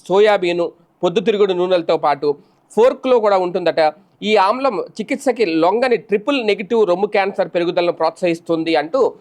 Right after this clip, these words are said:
ఆ, పరిశోధనలు, ఆ, వెలువడ్డాయి. ఆ, ఈ పరిశోధన ఆహార కొవ్వులు అలాగే క్యాన్సర్ల మధ్య సంబంధాన్ని స్పష్టం చేయడానికి సహాయపడమే కాకుండా నిర్దిష్ట పోషకాహారం నుంచి క్యాన్సర్ రోగులు అదనపు ప్రయోజనాన్ని ఎలా పొందవచ్చో కూడా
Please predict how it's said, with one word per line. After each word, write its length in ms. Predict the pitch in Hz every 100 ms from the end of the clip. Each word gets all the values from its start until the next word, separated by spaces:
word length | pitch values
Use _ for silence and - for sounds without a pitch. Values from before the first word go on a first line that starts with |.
| _ -
ఆ, 180 | 156 151
పరిశోధనలు, 640 | 143 180 185 196 180 165 135 208 - -
ఆ, 140 | 151
వెలువడ్డాయి. 640 | 151 180 190 180 160 151 143 - _ -
ఆ, 180 | 165 160
ఈ 180 | 180 240
పరిశోధన 640 | 240 208 226 262 240 208 -
ఆహార 480 | 170 196 226 220 202 - -
కొవ్వులు 320 | 190 180 226
అలాగే 340 | 254 190 185 175
క్యాన్సర్ల 560 | 165 160 175 214 202
మధ్య 260 | 196 180 160
సంబంధాన్ని 640 | 165 160 180 185 180 156 - _ _
స్పష్టం 400 | - 180 - 226 226
చేయడానికి 520 | 196 190 190 202 202 - _ _ -
సహాయపడమే 580 | 160 214 214 202 190 190
కాకుండా 500 | 160 156 160 151 147 _ _ 165
నిర్దిష్ట 400 | 185 190 277 285
పోషకాహారం 800 | 202 196 214 220 202 202 190 190
నుంచి 200 | 185 185
క్యాన్సర్ 520 | - 170 220 233 196
రోగులు 360 | 190 190 185 -
అదనపు 320 | 156 208 220
ప్రయోజనాన్ని 760 | 208 185 185 180 170 170 185 117
ఎలా 200 | 151 185
పొందవచ్చో 600 | 185 160 170 160 156 156
కూడా 260 | 151 220